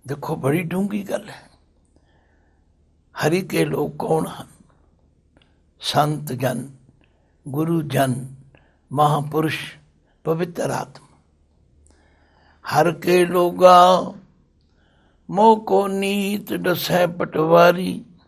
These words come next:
ਥੋੜ੍ਹੇ ਦਿਨ ਹੋਏ, ਮੇਰੇ ਕੋਲ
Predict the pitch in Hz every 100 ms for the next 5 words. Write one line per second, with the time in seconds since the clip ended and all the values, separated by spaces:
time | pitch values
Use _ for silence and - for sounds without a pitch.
0 | _ _ _ _ _ _ _ _ _ _
1 | _ _ _ - 160 175 180 165 160 120
2 | 123 - - - _ _ _ _ _ _
3 | _ _ _ _ 139 156 175 175 160 160
4 | 160 -